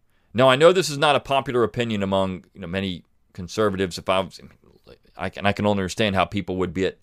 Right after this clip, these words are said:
would get upset about me criticizing David Barton. Uh, but the fact is, his information is not very good, and, uh, it's destructive to what he's actually trying to do.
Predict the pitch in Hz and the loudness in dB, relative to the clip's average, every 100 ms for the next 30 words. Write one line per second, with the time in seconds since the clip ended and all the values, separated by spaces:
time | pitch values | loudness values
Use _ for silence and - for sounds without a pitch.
0 | _ _ _ 104 92 101 - - 120 101 | _ _ _ -6 0 2 2 2 2 4
1 | 92 80 90 87 - 113 101 92 87 87 | 2 0 -2 -4 0 0 2 0 0 -2
2 | 90 82 80 95 90 65 - _ _ _ | -2 -2 0 2 2 -2 -16 _ _ _
3 | _ _ - 113 107 101 123 110 110 147 | _ _ -4 0 0 2 0 0 2 4
4 | 160 - 107 101 92 - - _ - 113 | 4 4 4 4 0 -6 -12 _ -2 0
5 | 156 156 139 160 151 110 98 92 101 95 | 2 2 4 6 4 0 -2 0 0 2
6 | 113 113 110 92 82 113 82 78 110 113 | 0 2 0 0 2 2 2 0 -8 -14
7 | _ _ _ _ _ _ _ _ 113 110 | _ _ _ _ _ _ _ _ 0 2
8 | 104 104 104 107 113 107 104 120 113 117 | 4 2 0 -2 0 0 0 -2 -4 -6
9 | 107 - 175 - - 117 - 107 113 107 | -8 -4 -2 -2 2 0 2 2 2 4
10 | 107 - 107 - 95 87 85 92 76 | 2 0 -6 -2 -2 -2 -4 -6 -6